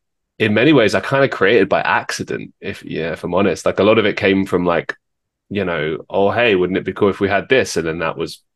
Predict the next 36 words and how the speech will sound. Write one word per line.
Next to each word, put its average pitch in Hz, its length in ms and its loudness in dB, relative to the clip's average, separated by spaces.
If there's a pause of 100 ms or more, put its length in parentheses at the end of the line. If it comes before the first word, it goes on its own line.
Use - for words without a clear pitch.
(240)
what - 140 -6
my 73 100 -6
Discord - 460 -2
became - 420 -4
and - 160 -12
stuff - 240 -6
like 76 120 2
that. 90 300 0
And, 78 220 -8 (720)
um, 101 560 2 (1500)
I 147 60 2
don't 156 100 2
know. 127 160 6
I 123 80 2
th-, - 120 -2
I 147 60 2
think 180 200 2
it's 185 160 2
always 127 340 6
kind 110 220 -2
of 101 100 -6
positive 98 380 0
that - 120 -6
people 95 220 -4
can 92 160 -8
have 90 500 -2 (520)
places, 92 500 0
spaces 92 440 -2
that 90 80 -4
they 82 120 -6
feel 90 220 -4
safe, 87 420 -4
where 90 80 -2
they 85 120 -4
can 87 180 -8
share 90 560 4